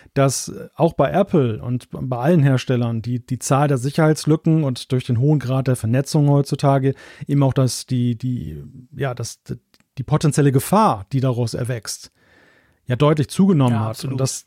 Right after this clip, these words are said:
Speaker 2: Ja.
Speaker 1: also mir, mir fehlt einerseits ein wenig eine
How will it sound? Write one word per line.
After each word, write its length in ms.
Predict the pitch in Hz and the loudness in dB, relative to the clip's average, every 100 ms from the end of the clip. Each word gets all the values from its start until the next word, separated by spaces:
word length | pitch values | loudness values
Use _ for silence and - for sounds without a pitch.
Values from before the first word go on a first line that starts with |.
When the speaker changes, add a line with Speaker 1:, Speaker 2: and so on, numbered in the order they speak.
| 170 | -14
Speaker 2:
Ja. 200 | 139 143 _ _ _ _ _ | -12 -12 _ _ _ _ _
Speaker 1:
also 160 | 135 156 | 2 4
mir, 100 | 190 | 6
mir 200 | 175 240 | 4 4
fehlt 240 | 247 247 | 2 2
einerseits 720 | 156 196 220 190 185 190 - | 2 2 4 4 4 2 -2
ein 280 | 175 175 165 | -2 0 2
wenig 380 | 165 175 170 185 | 2 4 2 0
eine 500 | 160 160 156 151 | -2 0 2 2